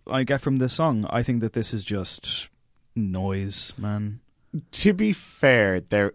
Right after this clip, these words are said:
Speaker 2: is a level of production on this tune. I mean, it's not a chaotic mess,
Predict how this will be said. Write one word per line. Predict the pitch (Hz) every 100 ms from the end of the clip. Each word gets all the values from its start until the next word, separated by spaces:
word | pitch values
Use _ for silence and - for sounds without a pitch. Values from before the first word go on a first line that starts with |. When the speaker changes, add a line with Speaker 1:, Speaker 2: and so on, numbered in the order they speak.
| -
Speaker 2:
is | 127 123 113 107 - - - _ _ _ _ _ 117
a |
level | 127 131 120
of | 107
production | 110 101 95 - - 69 57
on | 67 76
this | 76 76
tune. | - - 82 76
I | 80
mean, | 95 95
it's | 101 -
not | 113 117 98 - - - _ _ _ _ -
a |
chaotic | - - 117 101 92 92 90
mess, | 90 95 80 - - -